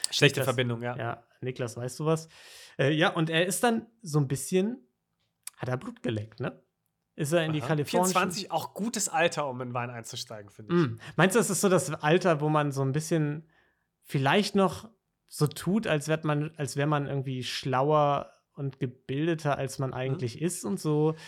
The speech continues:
Speaker 2: noch gerade irgendwie
Speaker 1: Ja.
Speaker 2: die Bachelor-Kurse hinter sich gebracht hat, nach Hause geht, irgendwas aus der Einführungsvorlesung erzählt und so?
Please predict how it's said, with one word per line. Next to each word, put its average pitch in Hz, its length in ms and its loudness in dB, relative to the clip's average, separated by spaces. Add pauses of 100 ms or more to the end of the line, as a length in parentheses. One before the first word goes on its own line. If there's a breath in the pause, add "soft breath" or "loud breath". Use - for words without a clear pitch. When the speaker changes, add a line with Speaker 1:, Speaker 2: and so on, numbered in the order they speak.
(160 loud breath)
Speaker 2:
noch 139 220 2
gerade 151 320 2
irgendwie 139 400 0
Speaker 1:
Ja. 135 40 -4
Speaker 2:
die 135 140 -2
Bachelor-Kurse 151 1300 2
hinter 156 240 2
sich 139 180 -4
gebracht 139 460 0
hat, 135 300 0
nach 127 180 -4
Hause 139 300 2
geht, 139 340 -2
irgendwas 139 640 -4
aus 117 100 -6
der 131 120 -2
Einführungsvorlesung 135 920 0 (360)
erzählt 131 440 -6
und 127 100 -8
so? - 220 -8